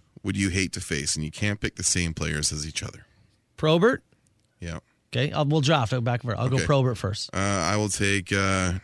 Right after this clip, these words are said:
Speaker 1: George Laraque.
Speaker 2: Oh, man, yeah. That's a good one. All right, Brashear.
Speaker 1: <laughs>
Speaker 2: Donald Brashear.
Speaker 1: That was next on my list,
Speaker 2: Donald
Speaker 1: too.
Speaker 2: Brashear.
Speaker 1: Uh,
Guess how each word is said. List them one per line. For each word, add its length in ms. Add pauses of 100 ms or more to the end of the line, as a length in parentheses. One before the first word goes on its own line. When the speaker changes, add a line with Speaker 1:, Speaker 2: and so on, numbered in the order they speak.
Speaker 1:
George 280
Laraque. 420 (560)
Speaker 2:
Oh, 220
man, 100 (340)
yeah. 60 (640)
That's 120
a 40
good 140
one. 140 (260)
All 80
right, 240
Brashear. 420 (400)
Speaker 1:
<laughs> 400
Speaker 2:
Donald 260
Brashear. 340
Speaker 1:
That 180
was 140
next 280
on 120
my 160
list, 180
Speaker 2:
Donald 180
Speaker 1:
too. 80
Speaker 2:
Brashear. 380 (340)
Speaker 1:
Uh, 800